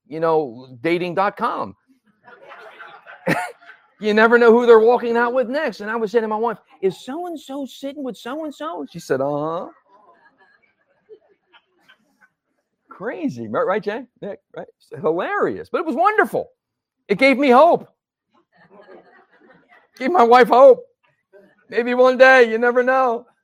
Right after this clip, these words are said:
But when I read through this and I see what happens with Ruth, you know, I just couldn't help but, and I just, again, I just put this in my notes, you know, widowhood is not forever. But then you take some of the older, I'm sitting here, I'm looking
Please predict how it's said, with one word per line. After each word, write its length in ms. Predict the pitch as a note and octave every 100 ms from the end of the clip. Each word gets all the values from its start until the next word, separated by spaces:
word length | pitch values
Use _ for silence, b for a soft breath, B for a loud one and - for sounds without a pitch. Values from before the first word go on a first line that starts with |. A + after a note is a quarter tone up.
| _ _ _ _ _ _ _ _ _ _ _ _ _ _ _ _ -
But 80 | D3+
when 120 | F#3+
I 80 | A#3+
read 280 | G#3 A3
through 240 | - D3 A#2+
this 480 | G2+ F2+ E2+ - _ _ _ _ _ _ _ _ _ _ -
and 80 |
I 80 | A#2+
see 220 | A#2+ -
what 140 | D3+ A#2
happens 400 | A#2+ B2 G2+ F2+
with 200 | F#2+ -
Ruth, 480 | F#2 F#2 E2+ _ _ _ _ _ _ _ _ _ _
you 120 | A#2
know, 300 | A2 A2 G#2
I 80 | G#2+
just 240 | A2 D3+ -
couldn't 200 | D3 A2
help 280 | A#2 A2
but, 140 | - F#2 _ _ _
and 100 | -
I 60 |
just, 280 | F3 - D#3+
again, 220 | B2+ C3
I 60 | G#2
just 200 | B2+ -
put 140 | C#3+
this 160 | A#2+ A2+
in 80 | C#3
my 100 | C3+
notes, 460 | A2+ F2+ F2 _ _ _ _ _ -
you 60 | G#2+
know, 120 | G#2
widowhood 720 | A#2 C3+ A2 F#2 G2+ F2 D#2+ _ _ _
is 160 | E2+
not 200 | F#2+ F2+
forever. 420 | - F2 D#2 D2 D2+ _ _ _ _ _ _ _ _ _ _ _
But 80 | -
then 120 | F#3+ A3+
you 80 |
take 220 | E3 E3+ D3
some 200 | E3 C#3
of 60 |
the 80 | B2+
older, 260 | B2+ B2 A2
I'm 100 | G#2+
sitting 220 | C3+ A2
here, 80 | A2+
I'm 120 | A#2+
looking 180 | A#2+